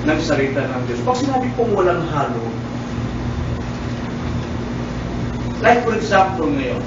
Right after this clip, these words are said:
narinig niyo, binasa ko ang Word of God, First Peter chapter two. Hello?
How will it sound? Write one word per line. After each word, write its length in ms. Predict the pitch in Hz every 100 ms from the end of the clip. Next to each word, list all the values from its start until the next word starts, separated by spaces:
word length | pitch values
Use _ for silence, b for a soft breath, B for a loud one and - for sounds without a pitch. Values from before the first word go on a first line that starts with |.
| - - - - - - - - - - - - - - -
narinig 480 | 220 247 247 254 240
niyo, 160 | 247
binasa 480 | 202 202 196 196 190
ko 240 | 190 185 170
ang 240 | 170 165
Word 240 | 170 165
of 80 | 160 -
God, 320 | 156 135 120 - - - - - - - - - -
First 240 | 190 185 -
Peter 280 | 180 180 165
chapter 400 | 175 - 151 - -
two. 240 | 285 - - - - - - - - - - - - - - - - - - - - -
Hello? 360 | 165 185 196